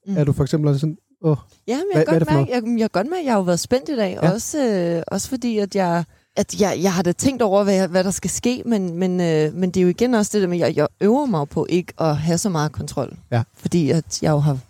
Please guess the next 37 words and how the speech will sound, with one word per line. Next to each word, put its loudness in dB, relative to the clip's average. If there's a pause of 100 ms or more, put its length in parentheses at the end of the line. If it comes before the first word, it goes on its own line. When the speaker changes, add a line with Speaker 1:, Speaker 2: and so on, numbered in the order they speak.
(220)
Speaker 1:
fattet 0
nu, 2
at, 0 (100)
at -4 (640)
det 4
er 4
også 2
enormt -2
meget 0
energi, 0
man 0
bruger 2
på -4
det. -2 (220)
Speaker 2:
Ja. 4 (240)
Speaker 1:
Og, 0
og -2
det 0
er 0
lidt 0
dumt 0
at 0
bruge 0
så 0
meget 4
energi -2
på -8
ting, -2
man 0
ikke -4
kan -12
kontrollere. -2 (180)
Speaker 2:
Men 2
hvad 2
giver 2
det 2
så, 2